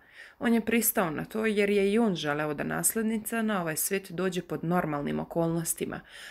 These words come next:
a ne da tek po njenom rođenju ide da priznaje dete.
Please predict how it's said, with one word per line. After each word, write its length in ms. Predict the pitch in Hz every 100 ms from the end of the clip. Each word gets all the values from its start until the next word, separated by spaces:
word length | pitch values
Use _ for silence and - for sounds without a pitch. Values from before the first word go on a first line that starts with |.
| -
a 120 | -
ne 180 | 208 240
da 120 | 202
tek 320 | 175 - 208 -
po 80 | -
njenom 340 | 160 175 165 151
rođenju 500 | 151 165 190 226 220
ide 260 | 208 196 190
da 80 |
priznaje 500 | 175 - 147 160 151
dete. 420 | 147 147 151 -